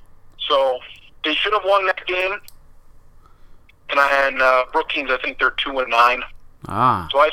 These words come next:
Speaker 1: think they have Watertown Saturday night. They lose that, thirty-eight in a row. I think they beat Brookings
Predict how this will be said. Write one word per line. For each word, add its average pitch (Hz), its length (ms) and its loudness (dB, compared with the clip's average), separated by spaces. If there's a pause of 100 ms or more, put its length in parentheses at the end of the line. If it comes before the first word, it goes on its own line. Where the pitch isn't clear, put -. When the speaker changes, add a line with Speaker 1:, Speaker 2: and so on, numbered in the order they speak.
Speaker 1:
think 170 320 -2 (560)
they 131 100 -2
have 151 200 4
Watertown 196 680 4 (400)
Saturday 165 340 6
night. 202 280 4
They 143 80 -2
lose 143 260 -2
that, 180 220 2 (140)
thirty-eight 185 340 -2 (100)
in - 40 -2
a - 40 0
row. 220 340 4 (760)
I 123 160 -4
think 156 180 -6
they 143 300 -4
beat 151 260 -4
Brookings 139 560 -4